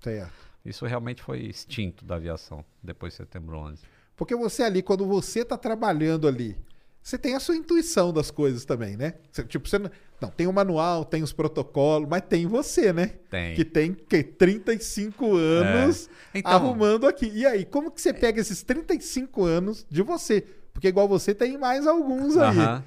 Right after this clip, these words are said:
Speaker 2: aham.
Speaker 1: E enfia isso numa inteligência artificial pra
Speaker 2: Então.
Speaker 1: tomar decisão, né? Porque é tomar de decisão,
Speaker 2: E
Speaker 1: né,
Speaker 2: pior
Speaker 1: cara?
Speaker 2: é que tão fazendo isso.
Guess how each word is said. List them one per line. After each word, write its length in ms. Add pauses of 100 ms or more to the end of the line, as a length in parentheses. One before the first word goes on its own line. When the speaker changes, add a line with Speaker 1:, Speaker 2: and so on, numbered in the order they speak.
Speaker 2:
aham. 400
Speaker 1:
E 180
enfia 500
isso 480
numa 240
inteligência 600
artificial 540
pra 260
Speaker 2:
Então. 240
Speaker 1:
tomar 240
decisão, 560
né? 80
Porque 140
é 40
tomar 260
de 100
decisão, 500
Speaker 2:
E 40
Speaker 1:
né, 60
Speaker 2:
pior 120
Speaker 1:
cara? 120
Speaker 2:
é 40
que 80
tão 100
fazendo 500
isso. 400